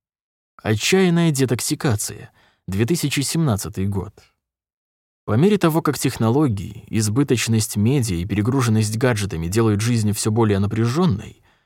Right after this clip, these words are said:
люди ищут возможность взять паузу и поразмышлять.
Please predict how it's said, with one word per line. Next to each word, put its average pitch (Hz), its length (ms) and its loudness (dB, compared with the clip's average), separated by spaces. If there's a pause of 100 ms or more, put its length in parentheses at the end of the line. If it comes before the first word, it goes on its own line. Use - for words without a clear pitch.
(260)
люди 175 320 2
ищут 165 480 0
возможность 123 840 0
взять 139 340 -2
паузу 139 500 -2
и 104 140 -2
поразмышлять. 107 1000 -4